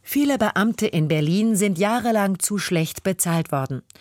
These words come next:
Die Besoldung der Landesbeamten war zwischen zweitausendacht und zweitausendzwanzig größtenteils verfassungswidrig, wie das Bundesverfassungsgericht in Karlsruhe erklärte. Berlin muss bis März zweitausendsiebenundzwanzig eine Neuregelung schaffen.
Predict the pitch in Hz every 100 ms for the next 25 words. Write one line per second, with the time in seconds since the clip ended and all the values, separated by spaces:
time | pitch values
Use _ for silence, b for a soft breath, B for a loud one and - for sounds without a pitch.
0 | B B 202 196 185 202 247 262 220 185
1 | 170 175 175 - 170 156 160 - 165 156
2 | 151 - 170 - 151 156 151 151 143 -
3 | - 226 - - 160 151 - - 165 147
4 | 151 143 135 170 180 185 190 - 208 240
5 | - 196 170 170 - 180 226 220 185 135
6 | 156 143 - 143 - B B B - 160
7 | 151 - 175 151 - 156 175 165 165 139
8 | 156 147 135 190 170 170 180 - 160 147
9 | - 143 147 139 147 - _ B B B
10 | B 170 165 175 240 240 180 - - 233
11 | - 190 185 - - 170 170 165 156 156
12 | 170 185 170 - 156 156 - 151 - 160
13 | 175 196 180 180 165 156 151 143 139 135
14 | 139 - 135